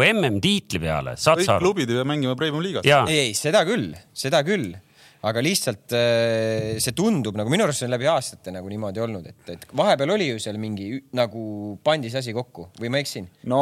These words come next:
Speaker 3: Oli ju selline
Speaker 2: aga
Speaker 3: esindusmeeskond.
Speaker 2: Gert, sellised asjad ei toimigi. Klubi ongi midagi enamat, on ju, et seal on, äh, traditsioonid, seal on ajalugu. Pärnu jalgpalliklubi on ajalooga klubi, seal on, äh, meie, meie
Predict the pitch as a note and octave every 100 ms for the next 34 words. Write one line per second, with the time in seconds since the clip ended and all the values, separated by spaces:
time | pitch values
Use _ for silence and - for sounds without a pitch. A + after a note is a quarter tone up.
0 | C#3+ G3 F#3 C#3+ C#3 C#3 C#3 G#3 B3 D3+
1 | D3+ D3 E3 - D#3+ F3 E3+ - D#3 D3+
2 | A#2+ D3 C3 A#2 C3 C#3+ G#2 F2+ E2+ _
3 | _ _ _ - D3 D#3 C#3 D3 A2+ A#2+
4 | B2 A2+ C#3 G#2 F#2 - F#2+ G2 F#2+ F#2+
5 | F#2 - A#2 A#2 A2+ A2+ A2 A2+ A2 A2
6 | G#2+ A#2+ A#2+ A2+ - C#3 C3 - A#2 A#2
7 | C3+ C3 G#2+ G2+ - G#2+ G#2 G#2 G#2 G#2
8 | G2+ C3+ C3+ D3 A#2+ A2 A2+ A2+ A#2 B2+
9 | A2 G#2+ G#2+ B2 A2+ G2 A2 A2 A2+ G#2+
10 | G#2+ G#2+ G#2+ - - - - - - -
11 | _ _ _ - B2+ C#3 C3 B2+ C3 C#3